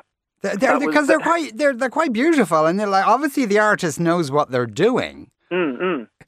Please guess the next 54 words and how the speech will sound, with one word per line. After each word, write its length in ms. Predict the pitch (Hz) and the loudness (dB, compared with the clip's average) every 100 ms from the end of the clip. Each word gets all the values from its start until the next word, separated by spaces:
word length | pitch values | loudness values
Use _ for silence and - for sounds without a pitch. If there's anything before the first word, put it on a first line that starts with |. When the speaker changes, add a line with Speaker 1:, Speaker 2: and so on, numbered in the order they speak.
| _ _ _ - | _ _ _ -2
Speaker 1:
Uh, 140 | 214 190 | -2 2
is 100 | 208 | 2
there 120 | 147 | 4
Speaker 2:
Um, 40 | 254 | 2
Speaker 1:
any 180 | 247 240 | 2 2
indication 540 | 226 208 226 202 226 | 0 0 0 0 0
that 160 | 160 131 | 0 -2
people 300 | 226 185 165 | -4 -4 -4
from 260 | 160 143 | -4 -2
Dublin 320 | 135 143 160 | 0 0 -2
City 240 | 147 160 151 | -2 -4 -2
Council 400 | 156 160 151 147 | -2 -2 -2 -2
have 280 | 123 - - | -4 -6 -8
tried 260 | 147 147 135 | -2 -2 -2
to 220 | 135 113 | -6 -6
remove 600 | 82 131 143 156 175 151 | -6 -4 0 2 0 -2
them 280 | 185 180 170 | -2 0 0
or 140 | 156 | 0
said 240 | 131 151 131 | 0 -4 -4
there's 140 | 131 | -2
no 120 | 147 | -2
permission 460 | 139 139 156 143 104 | -2 -4 -4 -4 -6
for 100 | 98 | -6
those 240 | 85 82 | -8 -10
things 280 | - 76 76 | -12 -14 -12
there? 180 | - - | -14 -12
Speaker 2:
N-, 200 | 202 202 196 | -14 -14 -6
no, 420 | 214 240 170 143 | -2 2 4 2
there's 320 | 143 190 165 | 2 0 -2
been, 280 | 180 196 190 | -4 -4 -6
there's 140 | 185 175 | -8 -4
been 120 | 202 | 0
no 180 | 233 226 | 2 0
indication. 600 | 180 - 165 156 165 135 | -4 -2 -2 -2 -4 -2
I 80 | |
really, 520 | 139 185 208 180 147 143 | 0 0 0 -2 -4 -10
you 80 | 190 | -16
know, 60 | 170 | -6
you'd, 300 | 170 175 151 _ _ | -4 -4 -8 _ _
you'd 140 | 190 175 | -6 -2
hope 260 | 190 226 - | 0 0 -2
that 80 | 214 | -2
there 100 | 185 | -2
wouldn't, 360 | 160 175 170 156 | 0 -2 -2 -8
that, 100 | 139 | -2
that, 320 | 156 - 156 | -2 0 2
uh, 280 | 135 127 127 | 4 4 2
Dublin 280 | 139 143 135 | 0 -4 -8
City 120 | 131 | -14
Council 400 | - 135 131 135 | -8 -8 -8 -10
wouldn't 280 | 131 127 127 | -8 -8 -2
act 240 | 156 - | -2 -2
on 100 | 135 | -8
this 120 | 120 | -10